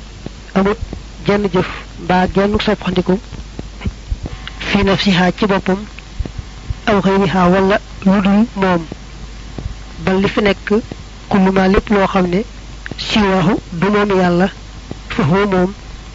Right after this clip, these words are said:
sun'uhu, jëfama. Laa tahiman, bul defle. Dañu ne sunu Boroom dafa wéet ci jëf. Moom lay leeral ne,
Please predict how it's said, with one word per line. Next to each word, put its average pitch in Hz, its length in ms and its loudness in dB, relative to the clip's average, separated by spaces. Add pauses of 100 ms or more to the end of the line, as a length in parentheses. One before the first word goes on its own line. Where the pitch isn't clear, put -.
(160)
sun'uhu, 185 720 2 (420)
jëfama. 185 380 2 (920)
Laa 190 300 4
tahiman, 190 520 2 (440)
bul 175 200 2
defle. 185 360 0 (2250)
Dañu 220 220 2
ne 202 200 2
sunu 202 220 2
Boroom 180 360 0 (920)
dafa 180 180 2 (160)
wéet 208 180 2 (880)
ci 240 120 4
jëf. 190 220 2 (2000)
Moom 185 160 2
lay 202 140 4
leeral 202 340 4
ne, 180 120 2